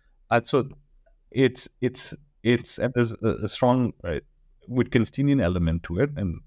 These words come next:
deriving from Augustine stuff, that you, that you use language in order to articulate your own desires, right? Now, anyone who's seen a child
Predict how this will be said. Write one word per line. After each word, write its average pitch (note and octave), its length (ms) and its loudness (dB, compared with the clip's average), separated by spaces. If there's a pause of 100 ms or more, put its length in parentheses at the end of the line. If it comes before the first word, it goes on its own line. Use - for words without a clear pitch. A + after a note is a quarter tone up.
(140)
deriving G2 280 4
from F#2+ 140 -2
Augustine F2 540 0
stuff, E2 300 -2 (340)
that - 180 4
you, C#3 400 -4 (140)
that B2+ 220 0
you C3 240 2
use C#3+ 440 0
language A#2+ 760 -2 (360)
in B2 160 4
order B2 160 2
to B2+ 120 0
articulate G2+ 680 2
your F#2 140 -4
own F2+ 120 2
desires, D2 560 -2 (420)
right? G#2 200 0
Now, A#2+ 120 2
anyone B2+ 320 2
who's C3+ 180 -4
seen B2 140 -2
a A#2+ 60 0
child A#2 500 2